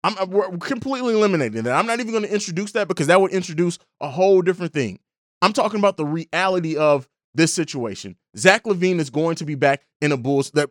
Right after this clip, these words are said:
remember when I told you guys, the reality of it is it,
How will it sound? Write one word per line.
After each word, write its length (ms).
remember 320
when 140
I 60
told 280
you 80
guys, 400
the 100
reality 680
of 220
it 160
is 440
it, 160